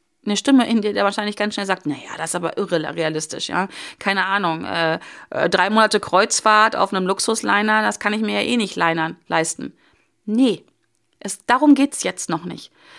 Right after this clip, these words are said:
Es geht einfach mal darum, dich frei zu machen, rauszufinden, was du wirklich willst. Danach ändert sich alles, das verspreche ich dir. Kommt zwar keiner vorbei und stellt dir die Millionen vor die Tür,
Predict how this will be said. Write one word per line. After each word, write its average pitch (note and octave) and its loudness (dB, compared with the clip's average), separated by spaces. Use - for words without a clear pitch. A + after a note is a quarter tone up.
Es - -6
geht B3 -2
einfach B3 0
mal A3 2
darum, C4 4
dich G#3 -2
frei B3 0
zu - -4
machen, F3 -8
rauszufinden, A3+ 2
was G3+ -2
du G3+ -6
wirklich G#3+ -4
willst. - -2
Danach A#3 2
ändert B3+ 2
sich B3 -8
alles, E3+ -4
das G3 -10
verspreche F#3+ -4
ich F3+ -10
dir. - -12
Kommt A#3 -4
zwar C4 2
keiner A#3+ 2
vorbei A#3 2
und B3+ 0
stellt A#3+ -2
dir A#3 0
die A3 -2
Millionen G#3+ 0
vor G#3+ -8
die F#3+ -8
Tür, C#4 2